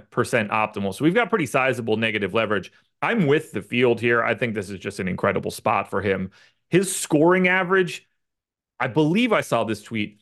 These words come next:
his scoring average for every month of his career has gone up the next month.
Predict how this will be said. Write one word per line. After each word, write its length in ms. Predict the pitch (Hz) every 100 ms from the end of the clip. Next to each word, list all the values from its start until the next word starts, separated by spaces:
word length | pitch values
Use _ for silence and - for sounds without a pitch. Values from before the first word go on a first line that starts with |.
| _
his 140 | 156 165
scoring 420 | - 208 240 214
average 300 | 196 180 170
for 200 | - -
every 280 | 160 180 190
month 360 | 135 127 151
of 100 | 147
his 180 | 127 135
career 520 | - 120 110 127 143 _ -
has 180 | 127 101
gone 280 | 120 120 117
up 260 | 117 117 -
the 100 | 113
next 300 | 104 110 -
month. 340 | 98 117 -